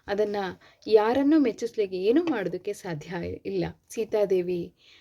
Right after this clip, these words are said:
ಅಗ್ನಿ ಪ್ರವೇಶವನ್ನ ಮಾಡಿದ್ರೂ ಅವಳ ದೋಷಾರೋಪಣೆ ಕಡಿಮೆ ಆಗದೆ ಕೊನೆಗೆ ವನವಾಸ ಪಾಲಾಗ್ತಾಳೆ.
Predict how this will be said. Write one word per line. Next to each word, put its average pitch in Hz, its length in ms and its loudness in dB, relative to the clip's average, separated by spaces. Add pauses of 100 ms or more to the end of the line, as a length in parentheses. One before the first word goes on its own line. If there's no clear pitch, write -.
(420)
ಅಗ್ನಿ 220 280 4
ಪ್ರವೇಶವನ್ನ 277 520 0
ಮಾಡಿದ್ರೂ 269 500 2
ಅವಳ - 380 -2 (460)
ದೋಷಾರೋಪಣೆ 226 840 0
ಕಡಿಮೆ 208 400 -6
ಆಗದೆ 185 280 -4
ಕೊನೆಗೆ 175 340 -8
ವನವಾಸ 196 520 -6
ಪಾಲಾಗ್ತಾಳೆ. 170 720 -6